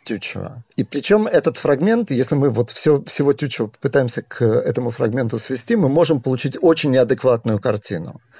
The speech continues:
Э, то, что мы видели сегодня, э, вот эти сложные переливы. И это было связано в значительной степени действительно с, э, внутренней принципиальной двойственностью самого Тютчева, которую подчеркивали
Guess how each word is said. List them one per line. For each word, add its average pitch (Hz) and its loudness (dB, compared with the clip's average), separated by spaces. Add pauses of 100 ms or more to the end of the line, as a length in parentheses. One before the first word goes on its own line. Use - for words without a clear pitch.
(400)
Э, 107 4
то, 156 4
что 143 0
мы 139 4
видели 120 0
сегодня, 120 0 (340)
э, 110 4
вот 107 2
эти 117 -2 (220)
сложные 120 2
переливы. 110 0 (340)
И 135 6 (280)
это 208 4
было 147 6
связано 120 4
в 87 -8
значительной 127 0
степени 131 0
действительно 113 -2
с, - -12
э, 120 6
внутренней 117 0
принципиальной 120 2
двойственностью 104 -4
самого 104 -2
Тютчева, 104 -4
которую 113 -4
подчеркивали 113 -2